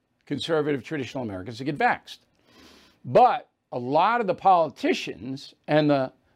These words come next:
pundits on T V are not, because they don't want to lose that thirty percent of the constituency. So I get mail all the time because I'm quite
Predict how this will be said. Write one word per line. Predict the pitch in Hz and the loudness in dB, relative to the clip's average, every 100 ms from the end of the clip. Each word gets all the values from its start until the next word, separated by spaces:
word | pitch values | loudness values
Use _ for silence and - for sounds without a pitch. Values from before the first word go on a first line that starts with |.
| _ | _
pundits | - 185 175 156 151 | 2 2 2 0 0
on | 147 131 | -2 -2
T | - 135 | -4 -6
V | 120 233 180 | 0 4 4
are | - 147 | 4 0
not, | 135 151 151 92 - - - _ _ _ _ _ _ _ _ _ _ _ _ _ _ _ _ _ _ | 2 2 2 0 -10 -20 -20 _ _ _ _ _ _ _ _ _ _ _ _ _ _ _ _ _ _
because | - 151 - 190 - | -4 -4 4 4 4
they | 190 | 2
don't | 196 196 | 2 2
want | 160 | 0
to | 143 | 0
lose | 131 175 190 160 139 135 120 - _ _ | 4 6 8 8 6 2 -2 -12 _ _
that | 131 139 135 | 4 4 4
thirty | 147 151 135 | 0 0 -2
percent | 135 - 160 123 - _ _ _ _ _ _ _ _ - | -8 -8 -6 -6 -8 _ _ _ _ _ _ _ _ -8
of | 104 | -6
the | 120 | -4
constituency. | 151 143 233 226 139 98 - - _ _ _ _ _ _ _ _ - | -2 2 2 2 -2 -12 -14 -20 _ _ _ _ _ _ _ _ -2
So | 175 | 2
I | 220 | 4
get | 214 | 4
mail | 170 156 | 4 4
all | 151 147 | 4 0
the | 233 | 0
time | 254 | 0
because | 175 139 127 | 2 0 0
I'm | 135 | 0
quite | - 135 110 | -2 -2 -2